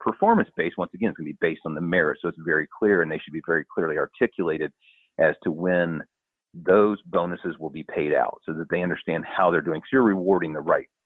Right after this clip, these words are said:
type of thing. Oftentimes in the holidays, we get into the, uh, discretionary bonuses. And that's where people can get themselves in trouble, because if they do discretionary bonuses and they've done it for five straight years in a row,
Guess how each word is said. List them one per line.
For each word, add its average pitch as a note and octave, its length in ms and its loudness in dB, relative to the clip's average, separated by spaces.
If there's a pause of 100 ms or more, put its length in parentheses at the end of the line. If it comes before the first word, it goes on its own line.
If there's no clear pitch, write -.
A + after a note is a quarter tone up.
(120)
type E2+ 160 -4
of C#2+ 160 -8
thing. D#2+ 280 -4 (600)
Oftentimes A2+ 580 0
in - 40 -12
the E2 60 -8
holidays, F2 580 0 (100)
we F2+ 100 -14
get E2 140 -8
into D#2+ 360 -8
the, D#2 300 -6 (480)
uh, D2 160 0
discretionary E2 800 0
bonuses. C#2 500 -10 (280)
And A#2+ 220 -2
that's D#3+ 280 2 (100)
where G2 320 0
people - 300 -12
can E2+ 140 -12
get E2 140 -10
themselves D#2 400 -2
in D2+ 60 -12
trouble, F#2 380 2
because F2+ 440 -2 (920)
if A#2+ 200 2
they A2+ 120 0
do A#2+ 200 0
discretionary G#2 640 0
bonuses F2+ 380 -2
and D#2 120 -8
they've D#2 120 -10
done F#2 160 0
it - 60 -12
for D#2+ 180 -14
five G2 240 0
straight F#2+ 300 -2
years E2+ 240 -6
in D#2+ 60 -12
a D2 80 -8
row, E2 480 4